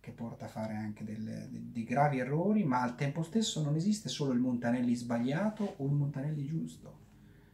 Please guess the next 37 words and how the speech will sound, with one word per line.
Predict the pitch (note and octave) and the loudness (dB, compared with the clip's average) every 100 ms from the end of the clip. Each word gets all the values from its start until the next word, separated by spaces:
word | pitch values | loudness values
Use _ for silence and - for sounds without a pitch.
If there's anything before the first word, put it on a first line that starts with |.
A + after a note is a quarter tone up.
| - - - | -20 -20 -12
Ecco, | - D#3+ | -6 2
questa | A3 A#3+ | 4 8
è | F3 | 8
la | |
riflessione | D3 D3+ D3+ E3 D#3+ | 6 2 0 2 2
che | C#3 | 2
vorrei | C3 C3 C3 B2+ | 0 2 2 0
che | - B2 | -2 -2
il | B2 A#2+ A#2+ A#2 | 0 0 0 0
nostro | A#2+ B2 - | -2 -4 -2
amico | A#2+ A#2+ A#2+ A#2+ A2+ A2+ A2+ A2+ - - - - | 2 2 0 -4 -2 -2 -4 -4 -6 -10 -12 -8
imbrattatore | B2+ A#2+ A2+ A#2+ A#2+ A2+ B2 A#2 A2 G#2+ G#2 - - D#2+ - - - - - _ | -6 -6 -6 -8 -8 -6 -4 -4 -4 -6 -8 -10 -12 -10 -12 -12 -14 -16 -20 _
facesse | - E3 - A2+ - C#3+ | -6 -4 -4 -8 -6 -6
insieme | - A2+ - | -6 -6 -6
con | D#3+ | -4
me | A#2 C3 - - | -4 -6 -10 -10
e | A#2+ A#2 D3+ - - - - - - - _ - | -14 -12 -16 -18 -20 -20 -20 -20 -20 -20 _ -6
proponesse | C3 - D#3+ D#3 C#3 | -4 2 4 4 0
qualcosa | C#3+ D#3+ D3 | 0 0 0
di | C#3+ | 0
costruttivo, | D3+ - D3+ D#3 B2 | -2 -2 -2 0 2
al | A#2+ | 2
di | A#2+ | 4
là | D3 | 4
del | C#3+ | 4
solo | A#2 D3 C3+ | -2 -2 0
della, | B2 A#2+ A2+ | 2 2 2
della, | A#2 A2+ | -2 -2
del | G#2+ A2 | -4 -4
gesto, | B2 A#2+ C3 A#2+ - _ | -4 -4 -6 -8 -12 _
del | A#2+ A2 | -8 -6
gesto | B2 B2 - | -4 -4 -4
di | A#2 | -6
protesta, | A#2+ C#3+ A2+ G#2+ - B2+ | -4 -6 -4 -6 -8 -4
ma | A2+ G#2+ | -2 -2
anche | A2 B2 C#3 | -4 -6 -6
del, | A2+ A2 | -6 -6